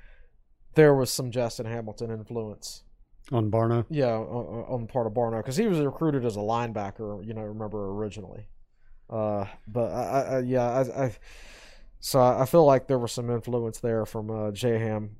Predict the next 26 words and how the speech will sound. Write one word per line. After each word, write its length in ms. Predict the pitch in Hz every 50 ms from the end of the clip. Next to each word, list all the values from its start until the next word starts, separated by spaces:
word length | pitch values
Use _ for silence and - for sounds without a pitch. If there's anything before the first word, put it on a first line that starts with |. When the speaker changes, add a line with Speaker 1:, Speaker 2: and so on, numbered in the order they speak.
| - -
Speaker 1:
to 140 | - 123 107
a 40 | 98
certain 260 | - 127 110 87 110
extent, 320 | - - - 123 113 104
even 180 | 107 107 104 107
though 120 | 107 104 98
he 120 | 104 107
wasn't 380 | 101 107 104 101 98 101 78 95
the 60 | 110
defensive 460 | 98 113 107 - 113 101 - - 92
coordinator 680 | - - - 110 104 101 101 104 104 95 98 95 95 92
yet. 320 | 98 104 101 107 - - - - - - - - - -
Or 240 | - 170 175 180 165
certainly, 440 | 143 - - - 254 220 185 165 156
I 100 | 147 143
think, 320 | - 160 151 131 - - - -
uh, 280 | 143 135 127 123 117 104 - - - - _ _ - - - - - - - - - - - _ - - - _ - - - -
maybe 340 | 131 135 151 147 139 135
it's 140 | 131 123 - -
one 180 | 143 135 131
of 60 | 131
those 220 | 123 123 123 113 -
deals 360 | - 131 127 123 120 117 -
where 340 | 120 120 117 113 110 107 107 - - - - - - - - - - - - - - - - -
Justin 360 | - 135 123 - - 127 110
Fuente 760 | - 143 120 123 131 127 - - 135 123 123 123 120 117 107